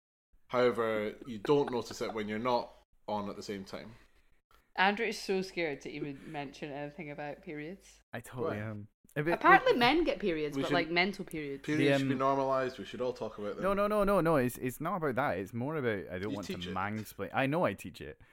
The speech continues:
Speaker 1: It's
Speaker 3: but,
Speaker 1: just
Speaker 3: like,
Speaker 1: the
Speaker 3: I,
Speaker 1: mansplaining
Speaker 3: I,
Speaker 1: bit.
Speaker 3: I don't want to mansplain literally what Amy has literally just said, because that's what I would have said. <sighs> That's
Speaker 2: No,
Speaker 3: all.
Speaker 2: I th-, well, I think that's the reason. I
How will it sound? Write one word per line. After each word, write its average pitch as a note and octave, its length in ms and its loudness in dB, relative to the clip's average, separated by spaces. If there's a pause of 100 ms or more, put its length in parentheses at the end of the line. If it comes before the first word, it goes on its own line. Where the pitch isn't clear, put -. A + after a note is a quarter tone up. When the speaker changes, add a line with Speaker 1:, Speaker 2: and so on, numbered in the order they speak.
(100)
Speaker 1:
It's - 120 -18
Speaker 3:
but, A#2 60 4
Speaker 1:
just A#2+ 60 4
Speaker 3:
like, B2 120 4
Speaker 1:
the A2+ 60 2
Speaker 3:
I, B2 160 2 (140)
Speaker 1:
mansplaining - 40 2
Speaker 3:
I, A#2+ 100 2
Speaker 1:
bit. - 140 -10
Speaker 3:
I A#2 80 0
don't C3 120 -2
want C3+ 220 -2
to C3+ 60 -4
mansplain G#2 760 -2 (160)
literally G2 460 -6
what F#2+ 180 -4
Amy F#2 220 -6
has F2 180 -10
literally F#2 460 -10
just E2+ 200 -10
said, E2+ 380 -4
because E2+ 260 -12
that's - 260 -10 (400)
what - 180 -10
I E2 120 -8
would D#2+ 140 -12
have - 100 -16
said. E2+ 280 -8
<sighs> - 40 -18 (1600)
That's - 160 -2
Speaker 2:
No, A#3 80 2
Speaker 3:
all. G#3 60 10
Speaker 2:
I D#4 120 12
th-, - 120 -2
well, A3+ 140 6
I A3 160 8
think A#3 220 -2
that's F3+ 200 -2
the E3+ 80 -6
reason. C#3+ 320 -6
I G3 300 2